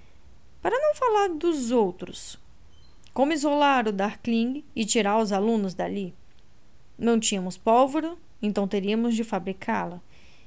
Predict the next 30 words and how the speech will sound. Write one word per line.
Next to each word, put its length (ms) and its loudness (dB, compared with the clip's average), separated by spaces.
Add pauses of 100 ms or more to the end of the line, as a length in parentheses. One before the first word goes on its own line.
(140)
Eu 140 4
também 320 0
queria 360 2
garantir 560 0
que 100 -2
os 120 0
outros 340 -2
tivessem 580 0
como 260 -2
fugir 360 2
da 140 2
dobra 500 0
se 220 -2
alguma 340 2
coisa 260 2
acontecesse 500 -6
comigo. 460 -6 (2250)
Partimos 480 -2
cedo 440 2
naquela 340 -2
manhã 460 -4 (840)
e 120 2
voltamos 880 2 (140)
a 100 2
Devastoba 1000 0 (320)
para 180 6
recuperar 840 2
o 100 -4
alcaravão 680 -2
da 200 -2